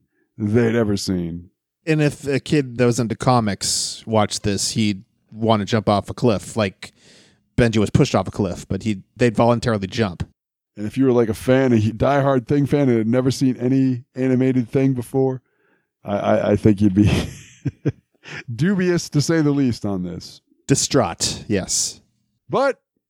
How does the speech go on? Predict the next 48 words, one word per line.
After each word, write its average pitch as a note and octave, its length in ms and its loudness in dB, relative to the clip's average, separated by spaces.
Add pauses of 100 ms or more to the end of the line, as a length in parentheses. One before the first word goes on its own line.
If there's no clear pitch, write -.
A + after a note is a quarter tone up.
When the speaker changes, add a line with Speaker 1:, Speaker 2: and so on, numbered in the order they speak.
(100)
Speaker 1:
you C#3+ 80 -2
know, E3+ 180 2
hey, G3+ 360 2
opinions E3+ 520 0
vary. G3+ 340 2
If F#3 120 -2
you F#3 120 2
liked F#3 260 0
it, F3 120 0
great. E3+ 300 -2
If, D3+ 200 -4
uh, C#3+ 160 2
you B2+ 180 0
do, F3 220 0
I D#3+ 60 2
wanna D3+ 200 2
hear C#3+ 240 2
from D3+ 260 0
you. D#3+ 140 2
Uh, B2+ 400 2 (100)
<laughs> - 80 -20
so C3+ 460 0 (540)
let B2+ 320 0
me D#3 100 4
know. D#3+ 480 0 (720)
You A#2 80 -2
can A#2+ 80 2
go C3+ 100 0
to C3 80 0
my C3+ 140 2
social D3 420 0
media D3+ 380 2
and, C#3 100 2
uh, C3+ 220 2
give C#3 140 0
us C3+ 120 -2
your D3+ 140 0
two D3+ 220 -6
cents D3+ 360 -4
on B2 440 2
Fred C#3 260 0
and C#3 120 2
Barney C#3+ 300 2
Meet C#3+ 200 0
the B2+ 100 -6
Thing. C#3+ 360 0
I'm, B2 220 0
uh, A#2 280 -2